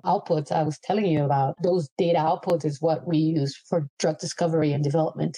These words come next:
They didn't have to touch, move, or do anything with anybody's data. We took that approach on the technical. It was a big bottleneck in the beginning, but working very closely with Microsoft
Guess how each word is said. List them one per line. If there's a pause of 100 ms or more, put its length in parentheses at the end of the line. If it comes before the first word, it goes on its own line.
(160)
They
didn't
have
to
touch,
move,
or
do
anything
with
anybody's
data.
We
took
that
approach
on
the
technical.
It
was
a
big
bottleneck
in
the
beginning,
but
working
very
closely
with
Microsoft